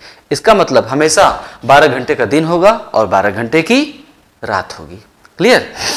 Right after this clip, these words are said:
तो पृथ्वी चूंकि गोल है और अपने स्थान पर घूमती, अपनी धुरी पर घूर्णन करती है, इसलिए पृथ्वी पर दिन और रात होता है। ये तो स्वाभाविक सी बात है।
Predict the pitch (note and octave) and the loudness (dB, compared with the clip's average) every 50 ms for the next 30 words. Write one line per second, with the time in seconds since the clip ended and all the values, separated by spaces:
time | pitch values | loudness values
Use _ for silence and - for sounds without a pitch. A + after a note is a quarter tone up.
0 | - - - - _ - C#4 D4 C#4+ D4 - F#3+ F#3 F3 - B3 A#3+ B3 B3 A3+ | -8 -12 -16 -12 _ 2 4 4 4 2 2 0 0 0 0 0 0 -2 -2 -2
1 | A#3+ G#3+ D#3+ C3+ D3+ E3+ G3+ G#3+ G3+ G#3 A#3 A3+ - - C3+ C#3+ C#3+ - - E3+ | -2 -2 0 2 4 6 6 6 4 2 -2 0 2 4 4 6 4 4 2 0
2 | E3+ D#3+ - - C#3+ C#3+ D3+ D3 D3+ C3 G#2+ A#2 A#2 A2+ A2+ - E3+ - - D#3 | -2 -2 -2 -4 -4 -4 -2 -2 -4 -4 -4 -4 -6 -4 -2 0 0 0 0 -2
3 | C#3 G#2+ A2+ B2+ C#3 C3+ - D3+ C#3+ A2 G#2 G2+ G#2+ C3 D#3+ F3+ F3 F3+ F3 F3 | -6 -4 -4 -6 -4 -2 0 0 -2 -2 -2 -2 0 0 0 0 0 -2 -2 -2
4 | - G3 G3 A3 - - C#3+ - D3+ D#3 F#3 G3 - - A#2+ - - - A#2 A2 | -4 -6 -6 -6 -6 -6 -8 -6 -4 -4 -4 -4 -4 -6 -10 -10 -10 -12 -8 -4
5 | - F3+ A3+ - - - - - - A2 G2+ C#3+ F#3 G#3 G#3 - - - G#2+ B2 | -2 -2 -2 -4 -6 -14 -20 -16 -12 -4 0 0 0 0 0 -4 -2 -2 0 0
6 | F3 A3 - - - - _ - A2 B2 B2 G2+ - - - F2 - - F#2 E2+ | -2 -4 -6 -12 -20 -20 _ -8 -2 -2 0 0 -2 -4 -8 -14 -14 -12 -12 -12
7 | E2 - - E3+ F3 G#3 F#3+ - F#3 E3 D#3 D#3 C3+ B2+ B2 - G2 E2 D2+ D#2+ | -8 -6 -4 -2 -2 -2 0 0 2 2 4 2 2 0 -2 -6 -6 -4 -4 -6
8 | - - F#2 | -6 -10 -14